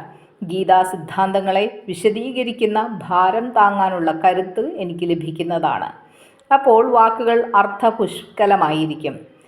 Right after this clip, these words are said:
അർത്ഥത്തിന് തന്നെ കൂടുതൽ വ്യാപ്തി ഉണ്ടാകും. മനസ്സിൽ ഭക്തിയുടെ പുഷ്പങ്ങൾ വിരിയും. പ്രാസംഗികനും ശ്രോതാവും തമ്മിൽ ഭദ്രമായ ചേർച്ചയുണ്ടെങ്കിൽ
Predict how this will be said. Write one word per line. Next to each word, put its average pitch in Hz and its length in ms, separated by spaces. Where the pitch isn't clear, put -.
അർത്ഥത്തിന് 190 560
തന്നെ 190 460
കൂടുതൽ 190 440
വ്യാപ്തി 175 400
ഉണ്ടാകും. 143 500
മനസ്സിൽ 185 500
ഭക്തിയുടെ 208 440
പുഷ്പങ്ങൾ 196 600
വിരിയും. 147 400
പ്രാസംഗികനും 185 1040
ശ്രോതാവും 262 640
തമ്മിൽ 214 380
ഭദ്രമായ 220 680
ചേർച്ചയുണ്ടെങ്കിൽ 165 1000